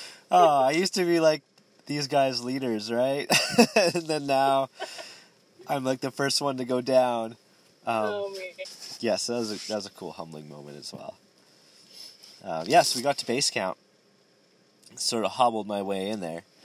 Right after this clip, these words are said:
Speaker 1: um, and then we had a rest day, and, uh, by the end of the rest day, I was feeling, you know, a lot more capable. That actually did a lot to me.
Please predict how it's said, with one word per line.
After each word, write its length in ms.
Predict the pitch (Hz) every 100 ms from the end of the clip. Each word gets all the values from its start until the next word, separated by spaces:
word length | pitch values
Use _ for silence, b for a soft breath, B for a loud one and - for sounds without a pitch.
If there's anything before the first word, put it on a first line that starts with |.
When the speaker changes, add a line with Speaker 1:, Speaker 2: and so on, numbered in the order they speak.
| B B -
Speaker 1:
um, 180 | 95 80
and 100 | 110
then 80 | 120
we 80 | 123
had 140 | 120
a 40 |
rest 300 | 95 98 -
day, 240 | 139 170 226 _ - -
and, 320 | 101 101 104
uh, 200 | 101 95
by 180 | 92 104
the 100 | 123
end 120 | 127 139
of 60 |
the 80 | 117
rest 240 | 98 -
day, 100 | 110
I 40 | 92
was 120 | 92
feeling, 520 | - 92 87 87 85 98 _ _ _ _ _ _ -
you 120 | 123
know, 140 | 92 90
a 20 |
lot 180 | 90 -
more 160 | 82
capable. 560 | 92 - 78 - 98 107 _ _ -
That 140 | 80
actually 260 | 82 104 113
did 140 | 107 82
a 80 |
lot 200 | 71 69 -
to 80 |
me. 160 | 95